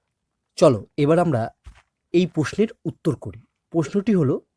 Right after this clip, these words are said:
এবিসিডি সামান্তরিকের কোণ বিএডি equal to কোণ এবিসি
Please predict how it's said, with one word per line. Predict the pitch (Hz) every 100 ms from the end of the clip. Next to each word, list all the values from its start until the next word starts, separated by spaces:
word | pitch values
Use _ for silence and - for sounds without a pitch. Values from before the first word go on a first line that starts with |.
| _ _ _ _ _ _ _ _ _ _ _
এবিসিডি | 156 160 190 - 202 170 247 - _ -
সামান্তরিকের | 151 147 160 180 165 120 131 _ _ _ _ -
কোণ | 165 147 202 - - 120
বিএডি | 180 190 156 123 156 262 _ _ _ _ _ _ -
equal | 139 - 175 127
to | 135 -
কোণ | 131 196 - - 151
এবিসি | 151 165 - -